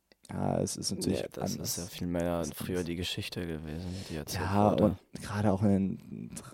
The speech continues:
Speaker 1: zwanziger, dreißiger Jahren, äh, halt Stummfilm-Horror zum Beispiel. Das
Speaker 2: Ja.
Speaker 1: ist ja etwas, äh, womit du heute niemanden mehr erreichen
Speaker 2: Stummfil-,
Speaker 1: kannst.
Speaker 2: schw-, äh, Stummfilm, Schwarz-Weiß, Horror.
Speaker 1: Ja. Wobei man ja auch sagen muss, also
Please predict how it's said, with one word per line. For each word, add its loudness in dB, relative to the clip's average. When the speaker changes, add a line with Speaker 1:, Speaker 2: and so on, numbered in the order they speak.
Speaker 1:
zwanziger, -2
dreißiger -2
Jahren, 0
äh, -4
halt -6
Stummfilm-Horror 0
zum -6
Beispiel. -4
Das 0
Speaker 2:
Ja. -2
Speaker 1:
ist -2
ja 8
etwas, 2
äh, 8
womit 8
du 12
heute 6
niemanden 6
mehr 2
erreichen -4
Speaker 2:
Stummfil-, 2
Speaker 1:
kannst. -10
Speaker 2:
schw-, 0
äh, 4
Stummfilm, 2
Schwarz-Weiß, -2
Horror. -2
Speaker 1:
Ja. 2
Wobei 12
man 10
ja 10
auch 4
sagen 8
muss, 2
also 6